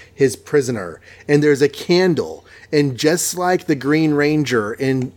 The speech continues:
Jew Ranger, once the candle burns down, it's gonna extinguish his life.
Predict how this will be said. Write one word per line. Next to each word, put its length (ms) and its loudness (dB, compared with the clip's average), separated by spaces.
Jew 260 2
Ranger, 500 0
once 240 -4
the 120 0
candle 520 2
burns 420 0
down, 540 -2
it's 160 0
gonna 180 2
extinguish 640 0
his 220 -6
life. 500 -10